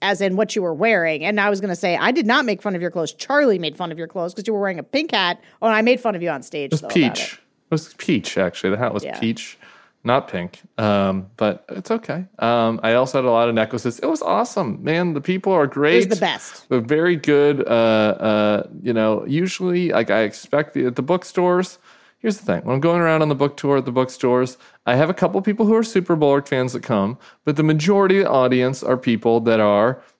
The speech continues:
Speaker 2: pretty gray in the hair, okay? I love my elders and all that, and that's wonderful. It's the type of people who show up to bookstores. You know, everyone, everyone has things going on. I, I, I was impressed by just the demographic.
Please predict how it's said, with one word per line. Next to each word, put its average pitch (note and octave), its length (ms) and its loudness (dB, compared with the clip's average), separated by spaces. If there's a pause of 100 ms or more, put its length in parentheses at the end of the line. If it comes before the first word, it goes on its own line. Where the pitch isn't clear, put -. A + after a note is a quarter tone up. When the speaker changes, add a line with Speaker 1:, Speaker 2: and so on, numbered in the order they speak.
(460)
Speaker 2:
pretty G3+ 200 2
gray D3 340 4
in B2+ 120 2
the A#2 60 2
hair, F#2+ 340 -4 (200)
okay? D#3+ 240 0 (600)
I G2+ 80 -2
love G#2+ 280 0
my D3 160 2
elders E3 560 2
and D#3+ 160 0
all D#3 140 4
that, D#3+ 360 0
and G#2 100 -2
that's G#2+ 240 -2
wonderful. C#3 460 0
It's - 120 -10
the B2 100 0
type A2 100 2
of A2+ 60 -8
people A#2+ 220 -4
who A#2 80 2
show C3 220 2
up B2+ 80 -4
to D3+ 80 -4
bookstores. E3+ 760 0 (320)
You C3+ 100 0
know, B2 80 4
everyone, A2 420 0
everyone B2+ 440 0
has B2 260 0
things D3 240 0
going D3+ 220 2
on. D#3+ 200 2
I, C#3+ 280 2
I, E3 480 0
I - 40 2
was C#4+ 280 2
impressed A3 500 -2
by F3+ 140 2
just F3 320 -2
the E3 120 4
demographic. E3 1000 0